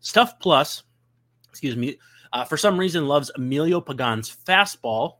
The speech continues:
one twenty-six, so just behind Santana and Duran, and his slider, one thirty-two. So you can see why teams have liked Pagan despite all of the home runs he's given up, because the stuff is just there. It's just a matter of executing,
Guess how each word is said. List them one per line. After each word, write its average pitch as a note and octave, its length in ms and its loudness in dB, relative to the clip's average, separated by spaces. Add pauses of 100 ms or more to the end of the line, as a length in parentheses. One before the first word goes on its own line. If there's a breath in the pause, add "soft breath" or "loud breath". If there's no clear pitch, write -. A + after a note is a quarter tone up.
one A#2 180 -4
twenty-six, B2+ 640 -8
so C3+ 80 -12
just A#2+ 220 -12
behind A#2 280 -6
Santana A#2 440 -8
and A#2+ 100 -6
Duran, A2 320 -4 (380 soft breath)
and E3 120 -2
his F#3+ 140 0
slider, C#3+ 580 0 (220)
one F3+ 320 -4
thirty-two. F3 880 -4 (640)
So - 140 -8
you A3 100 0
can A#3+ 160 -4
see A#3+ 260 -6
why D#3+ 260 -2
teams F3+ 680 -6
have C#3 220 -4
liked B2 540 -4
Pagan A#2 440 -4
despite C3 720 -8 (560)
all A#2 200 -2
of G2+ 60 -8
the A2 80 -4
home A#2+ 260 -6
runs A2+ 220 -4
he's G2+ 180 -10
given G2+ 260 -4
up, G2+ 180 -8
because G#2 320 -12
the A2 80 -20
stuff - 460 -6
is G2+ 180 -18
just A2+ 380 -12
there. A2 240 -4
It's G2+ 160 -12
just - 240 -14
a G#2+ 60 -8
matter G#2 500 -6
of A2 220 -8 (140)
executing, G#2+ 680 -8